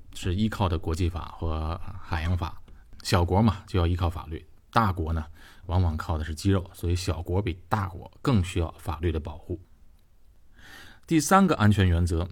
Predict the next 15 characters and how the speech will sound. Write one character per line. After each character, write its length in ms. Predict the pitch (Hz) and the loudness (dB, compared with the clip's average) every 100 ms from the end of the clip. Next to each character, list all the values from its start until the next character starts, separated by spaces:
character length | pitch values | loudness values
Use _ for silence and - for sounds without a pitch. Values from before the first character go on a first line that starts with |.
| - - | -10 -6
就 100 | 98 | -2
是 80 | 90 | 0
新 140 | 90 | 2
加 100 | 95 | 2
坡 200 | 92 95 | 4 2
有 120 | 90 82 | 2 0
一 80 | |
个 140 | 85 87 | -2 -4
大 380 | 90 - 127 90 | -2 0 0 2
鱼 160 | 87 | 0
的 80 | 82 | 0
原 240 | 80 80 | -4 -8
则， 120 | 78 80 - _ - - _ - | -10 -14 -18 _ -20 -20 _ -2
自 200 | 180 120 | 0 2
己 320 | 90 95 | 2 0